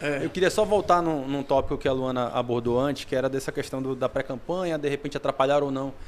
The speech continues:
Speaker 2: os trabalhos legislativos. A gente teve agora, nesse mês de abril, acho que pelo menos umas três quartas-feiras sem a ordem do dia, né? Sem aquela, aquele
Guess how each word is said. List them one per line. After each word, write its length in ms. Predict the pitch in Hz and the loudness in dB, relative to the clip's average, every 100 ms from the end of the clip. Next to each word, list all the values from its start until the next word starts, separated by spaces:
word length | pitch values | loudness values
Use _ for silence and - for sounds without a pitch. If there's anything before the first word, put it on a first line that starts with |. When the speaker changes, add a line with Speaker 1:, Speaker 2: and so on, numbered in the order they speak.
| - - - | -14 -14 -10
Speaker 2:
os 100 | 127 | -4
trabalhos 460 | 135 127 127 127 | 0 2 2 2
legislativos. 600 | 123 127 131 127 - 117 127 | -2 -4 -2 -2 -2 -6 -6
A 40 | |
gente 200 | 147 - | -6 -6
teve 180 | 160 147 | -6 -2
agora, 240 | 143 143 | 0 0
nesse 180 | 135 139 | -2 -4
mês 140 | 135 | -4
de 60 | 131 | -2
abril, 340 | 120 127 151 - - - - | -2 -2 -6 -8 -20 -20 -10
acho 180 | 127 123 | -6 -6
que 100 | - - - | -8 -14 -6
pelo 180 | 151 139 | -2 -2
menos 220 | 139 143 | -2 -4
umas 220 | 143 135 | -4 -6
três 280 | - 156 180 | -4 -4 -2
quartas-feiras 720 | - 156 147 127 - 143 147 | 0 -2 -2 -6 -6 -4 -4
sem 280 | - 156 156 | -4 -6 -2
a 40 | 151 | 0
ordem 300 | 151 156 151 | 0 0 -2
do 100 | 151 | -4
dia, 360 | 123 123 113 | -4 -2 -2
né? 100 | 110 | -2
Sem 160 | 107 127 | -6 -6
aquela, 400 | 120 127 127 - | -2 2 2 0
aquele 340 | - 127 120 | -4 -4 -6